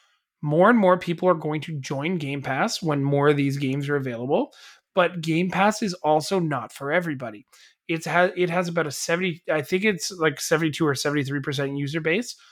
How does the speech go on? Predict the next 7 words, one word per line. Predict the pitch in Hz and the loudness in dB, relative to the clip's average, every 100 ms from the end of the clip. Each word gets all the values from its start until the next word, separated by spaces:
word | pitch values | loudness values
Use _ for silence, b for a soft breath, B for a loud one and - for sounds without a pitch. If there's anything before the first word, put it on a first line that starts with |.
| b b | b b
for | 185 | -2
the | 180 | 2
entire | 170 131 170 170 160 147 131 _ _ _ _ _ _ _ _ 214 - | 0 2 4 6 4 2 -2 _ _ _ _ _ _ _ _ -10 0
co-, | 185 190 185 | 4 4 2
console | - 170 165 160 | 4 4 4 0
use, | 151 139 123 127 | 0 -2 -4 -2
right? | 135 | 0